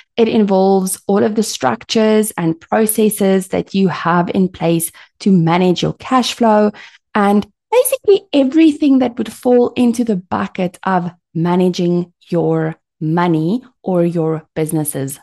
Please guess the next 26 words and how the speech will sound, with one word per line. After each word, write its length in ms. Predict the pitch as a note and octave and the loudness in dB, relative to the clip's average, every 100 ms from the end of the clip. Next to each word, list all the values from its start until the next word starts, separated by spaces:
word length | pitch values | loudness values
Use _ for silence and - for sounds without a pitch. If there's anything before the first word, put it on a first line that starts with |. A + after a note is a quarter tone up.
| - | -10
money, 340 | C3 A#2 - | -8 -8 -10
because 280 | - E3+ E3 | -12 -8 -6
this 160 | A#3 B3+ | -6 -6
is 120 | F4+ | -4
an 140 | F#4 | 0
important 600 | D4+ A#3 - G#3+ G#3+ F#3+ | 0 -2 -4 -6 -6 -8
thing 320 | - D#3 C#3+ - - - | -6 -6 -6 -10 -18 -12
that 140 | G3 E3+ | -8 -4
many 360 | E3+ F3+ A3+ - | -2 0 -2 -2
entrepreneurs 800 | F#3+ F3 E3+ D#3+ D#3 D3+ D#3+ - _ _ | -6 -6 -8 -4 -4 -4 -8 -12 _ _
make 440 | E3 D3+ D3+ - - _ _ | -4 -2 -4 -8 -20 _ _
mistake 500 | E3 D#3 - F4+ - | -8 -6 -2 -2 -2
with, 280 | - - - _ _ _ - | -8 -14 -18 _ _ _ -4
is 140 | G3+ | -2
that 200 | G3+ F#3+ | 0 -2
we 140 | - F#3 | -2 -6
think 580 | - E4+ G#3 G3+ C#4+ - _ _ _ _ _ _ _ _ - | -2 0 2 0 -2 -8 _ _ _ _ _ _ _ _ -6
that 200 | F#3+ - _ | -6 -6 _
every 480 | A3 G#3+ B3 C#4+ D#4+ | -2 0 2 2 0
single 680 | - - A3 G#3+ G3 G3 G3 _ _ _ _ _ - | -4 -2 0 0 0 -2 -4 _ _ _ _ _ -14
cent 580 | - A3 G3 D4 - - _ - | -6 -2 0 -2 -4 -20 _ -8
that 180 | F3+ | -8
comes 400 | - - A3 A3+ | -8 -2 0 0
into 340 | - G#3 G3 G#3 | 0 -2 -2 -2
our 180 | F3 E3+ | -2 -2
business 600 | E3+ D#3+ F3 G#4+ - | -4 -2 -2 -2 -6